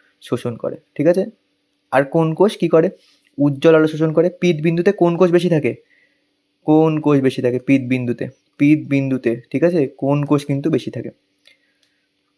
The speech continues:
তারপর চলো, আচ্ছা,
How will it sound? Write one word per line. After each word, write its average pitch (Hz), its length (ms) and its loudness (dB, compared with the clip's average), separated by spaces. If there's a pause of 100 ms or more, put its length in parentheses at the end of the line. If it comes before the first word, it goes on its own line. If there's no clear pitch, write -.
(960)
তারপর 135 240 2
চলো, 135 260 -2 (840)
আচ্ছা, 135 220 -2